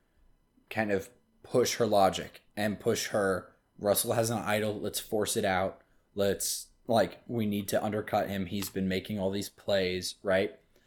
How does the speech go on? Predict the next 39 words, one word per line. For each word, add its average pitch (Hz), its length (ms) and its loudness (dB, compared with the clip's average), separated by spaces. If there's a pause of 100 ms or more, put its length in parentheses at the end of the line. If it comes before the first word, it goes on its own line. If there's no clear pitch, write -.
(540)
I, 107 280 4 (720)
I, 101 760 2 (600)
th-, 117 120 -14 (120)
look 135 260 2
how 127 120 8
much 117 320 2
Russell 117 400 2
and 92 80 0
Ashley, 104 600 -2
how 123 120 -4
many 120 160 0
conversations 110 640 -2
they 101 120 0
were 104 160 -4
having. 95 440 -2 (360)
We've 120 160 2
all 135 240 10
been 135 100 6
having 113 240 2
a 107 60 -2
lot 101 120 6
of 98 80 -2
conversations 101 640 -4
with 95 140 -8
Russell, 101 300 0
but 95 300 -2 (280)
maybe 101 280 0
those 117 220 2
don't 123 180 0
mean 165 180 4
that 98 180 0
much 90 240 -6
anymore. 90 440 -6 (640)
I 104 100 6
think, 123 320 0 (180)
I 113 100 8
think 135 300 0 (1000)
Ashley 143 560 4
going 117 640 4